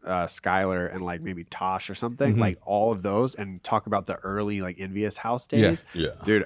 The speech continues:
Speaker 1: I, I talked to Skylar, and he said they were literally playing game battles tournaments to keep the lights on.
Speaker 2: Yeah.
Speaker 1: Like, that's why, that's what they would
Speaker 3: That's
Speaker 1: do.
Speaker 3: insane.
Speaker 2: Yeah.
Speaker 1: He was like, and it was everything. He was like, "We played two v two shipment, uh, search and destroy,"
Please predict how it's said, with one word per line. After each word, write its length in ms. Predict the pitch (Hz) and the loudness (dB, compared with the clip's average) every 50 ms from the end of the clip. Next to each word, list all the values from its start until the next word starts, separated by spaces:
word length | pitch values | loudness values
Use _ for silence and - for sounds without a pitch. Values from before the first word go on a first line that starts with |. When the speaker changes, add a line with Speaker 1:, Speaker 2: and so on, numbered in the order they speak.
| - - | 4 4
Speaker 1:
I, 220 | 104 117 123 113 - - | 6 6 6 4 2 0
I 300 | - 104 107 113 113 107 101 - _ _ _ _ | 0 2 4 4 2 2 -2 -8 _ _ _ _
talked 220 | - - - 123 - | -2 2 2 2 2
to 80 | 104 | 0
Skylar, 380 | - - - 107 110 117 131 131 | -2 0 2 4 6 6 6 6
and 80 | 107 95 | 4 2
he 80 | 117 107 | 0 0
said 300 | - 117 104 98 92 - - - - - _ _ | 2 2 2 0 -2 -6 -14 -20 -20 -20 _ _
they 100 | - 113 | 4 6
were 140 | 117 110 104 | 6 8 8
literally 320 | 101 147 165 156 127 110 - | 10 10 10 10 8 6 2
playing 480 | - _ - - 135 127 123 113 104 | -2 _ -2 2 4 4 4 2 2
game 240 | 92 117 120 127 120 | 0 0 0 2 4
battles 260 | 113 110 104 104 - | 4 4 2 2 0
tournaments 420 | - - 127 123 113 107 101 - - | -2 -2 0 0 0 0 -4 -4 -6
to 80 | - - | -8 -6
keep 200 | - 120 113 - | -4 -4 -2 -2
the 80 | 98 | -4
lights 320 | 90 95 107 113 107 - - | -2 0 0 0 0 -2 -4
on. 220 | 92 85 - 113 | -6 0 6 8
Speaker 2:
Yeah. 100 | 113 107 | 10 10
Speaker 1:
Like, 160 | 90 85 - | 8 6 4
that's 240 | - 117 113 - - | 0 2 2 2 2
why, 200 | 110 107 110 113 - | 2 2 2 2 0
that's 220 | - 104 107 - - | -2 -2 -2 0 -2
what 140 | 117 - | -2 0
they 100 | - 113 | 2 2
would 100 | 110 104 | 4 4
Speaker 3:
That's 140 | - - - | 4 4 4
Speaker 1:
do. 180 | 101 107 117 135 | 4 4 2 2
Speaker 3:
insane. 140 | 92 69 73 - | 0 -2 -2 2
Speaker 2:
Yeah. 160 | 107 107 101 | 4 4 6
Speaker 1:
He 60 | 82 - | 6 6
was 100 | 127 98 | 6 6
like, 140 | 117 95 73 78 - - | 4 2 2 0 2 4
and 100 | 127 123 | 4 6
it 60 | 123 | 4
was 160 | 113 104 - - 120 | 4 2 0 2 2
everything. 440 | 131 117 110 104 - - - 80 | 2 4 2 0 -4 -6 -10 -8
He 80 | 92 113 | -4 -4
was 120 | 117 95 | -2 -2
like, 80 | 104 92 | -2 -2
"We 100 | 95 117 | -2 -4
played 320 | - - - 113 104 95 | -2 -2 0 0 0 0
two 140 | - - 120 | -2 -2 -2
v 80 | 113 107 | -2 -2
two 160 | - - 110 | -2 -2 -2
shipment, 480 | 98 - - 120 95 110 113 110 - - _ _ _ _ _ _ _ - 107 - _ - | -2 0 0 0 0 0 -2 -2 -2 -6 _ _ _ _ _ _ _ -18 -18 -16 _ 0
uh, 460 | 107 104 101 101 95 95 92 95 92 95 - - - - | 2 4 6 6 4 4 2 0 -2 -4 -8 -16 -14 -8
search 260 | - - - 120 110 - | -4 -2 0 0 0 -2
and 80 | 110 | -4
destroy," 500 | 107 - - - 123 117 123 135 156 151 | -6 -4 -2 0 2 4 4 4 2 0